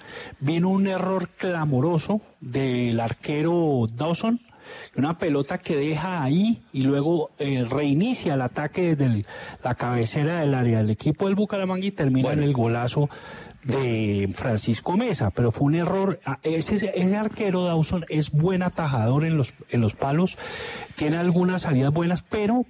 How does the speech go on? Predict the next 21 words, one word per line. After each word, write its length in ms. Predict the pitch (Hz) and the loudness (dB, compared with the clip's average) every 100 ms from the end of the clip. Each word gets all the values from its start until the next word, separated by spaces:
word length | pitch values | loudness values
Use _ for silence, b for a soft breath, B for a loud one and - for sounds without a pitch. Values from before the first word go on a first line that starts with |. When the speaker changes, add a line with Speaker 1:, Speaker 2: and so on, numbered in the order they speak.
| - | -2
Speaker 1:
pero 340 | 180 185 196 - _ | 0 0 -2 -6 _
cuando 340 | - 139 123 120 | -2 0 2 0
viene 220 | 139 196 | -2 -2
la 120 | 226 - | -4 -2
pelota 480 | 160 151 170 160 151 | -2 0 -4 -4 0
alta 420 | 147 - 160 165 B B B - | -2 -2 -6 -6 B B B -4
y 120 | 131 | 0
él 120 | 143 | 2
intenta 680 | 170 170 - 185 175 170 170 | 2 0 0 0 0 0 -2
despejar 540 | 160 135 131 113 123 147 | -2 -2 -2 0 -2 0
con 180 | 170 | 2
los 200 | 160 139 | 2 0
puños 720 | - 180 190 190 180 160 151 - | -2 0 2 4 2 2 -2 0
o, 200 | 113 104 - | 0 -2 -2
o 160 | 117 113 | 0 2
Speaker 2:
Martín. 260 | - 214 | 0 2
Speaker 1:
intenta 260 | 214 135 165 | 0 2 0
agarrar, 460 | 160 151 156 147 - | 0 0 0 -2 0
le 200 | 139 127 | 0 0
cuesta 380 | 135 131 - 180 | 2 0 0 2
muchísimo 720 | 180 139 - 214 147 101 98 | 4 4 2 0 2 0 -2